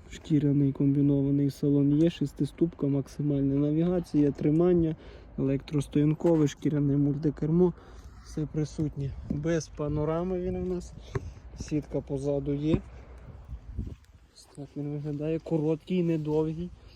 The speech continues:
камера, парктроник, все присутнє. Ось такий ще екземпляр ми зустрічаємо, сімнадцять шістсот, один і шість, сто тридцять вісім заявленого пробігу, сімнадцятий рік,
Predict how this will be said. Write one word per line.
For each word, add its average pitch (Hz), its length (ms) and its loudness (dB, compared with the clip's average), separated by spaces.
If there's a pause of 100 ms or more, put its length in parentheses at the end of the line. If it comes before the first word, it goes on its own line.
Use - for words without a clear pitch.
(240)
камера, 156 400 -6
парктроник, 156 600 -6
все 156 200 -6
присутнє. - 560 -8 (1160)
Ось 147 180 -8
такий 147 420 -8
ще - 220 -10
екземпляр 151 680 -2
ми 160 140 0
зустрічаємо, 180 760 -4 (120)
сімнадцять 160 840 -4
шістсот, 151 500 -8 (100)
один 147 320 -4
і 147 60 -4
шість, 170 320 -8
сто - 320 -4
тридцять 156 420 -8
вісім 151 320 -4
заявленого 143 600 -6
пробігу, 165 400 -6 (360)
сімнадцятий 143 720 -6
рік, 160 140 -6